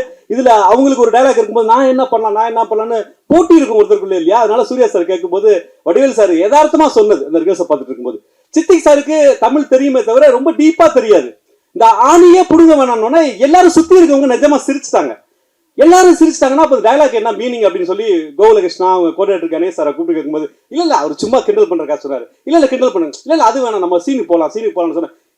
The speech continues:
சித்திக் சார் சொல்லிட்டாரு, "இல்ல, இல்ல, கண்டிப்பா வந்து இந்த டயலாக் இந்த படத்துல வைக்கிறோம், ஆணியே புடுங்க வேணாம்னு." எனக்கு,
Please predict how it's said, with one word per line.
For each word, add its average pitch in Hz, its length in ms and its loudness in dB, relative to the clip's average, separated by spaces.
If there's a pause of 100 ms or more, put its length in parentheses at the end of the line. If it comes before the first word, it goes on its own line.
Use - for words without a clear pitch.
(160)
சித்திக் 294 260 2
சார் 302 160 2
சொல்லிட்டாரு, 254 340 4
"இல்ல, 220 160 0
இல்ல, 277 140 2 (120)
கண்டிப்பா 285 460 0
வந்து 226 300 2 (500)
இந்த 208 180 2
டயலாக் 285 480 4
இந்த 277 140 2
படத்துல 240 320 2
வைக்கிறோம், 196 400 0 (580)
ஆணியே 240 320 0
புடுங்க 208 240 4
வேணாம்னு." 143 260 -2
எனக்கு, 180 280 -2